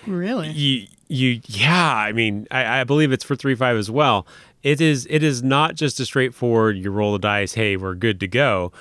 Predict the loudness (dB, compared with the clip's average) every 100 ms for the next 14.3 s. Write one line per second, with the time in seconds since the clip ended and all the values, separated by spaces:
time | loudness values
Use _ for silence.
0 | -20 -20 -6 0 2 2 0 -4 -6 -2
1 | 0 2 2 0 2 0 -4 -2 2 2
2 | 0 -2 0 -2 -2 0 0 2 0 0
3 | -2 -6 -6 -2 0 0 0 0 0 -4
4 | -6 -8 -10 -20 -20 -20 -6 -2 -2 -4
5 | -10 _ _ _ -10 0 2 2 -2 -8
6 | -4 -4 -4 -8 -6 -2 -4 -2 0 2
7 | 2 0 -2 -2 -6 -4 -2 -2 -2 -2
8 | 0 0 0 0 -2 0 0 0 0 -2
9 | -2 -2 -2 -2 -2 -2 -4 -2 -2 -4
10 | -4 -4 -4 -10 -20 -20 -16 -4 -4 -4
11 | -2 2 2 2 -2 -2 -2 -4 -8 -4
12 | -2 -2 -2 -2 -2 -2 -2 0 0 0
13 | -2 -6 -10 -8 -6 -6 -4 -4 -4 -4
14 | -4 -6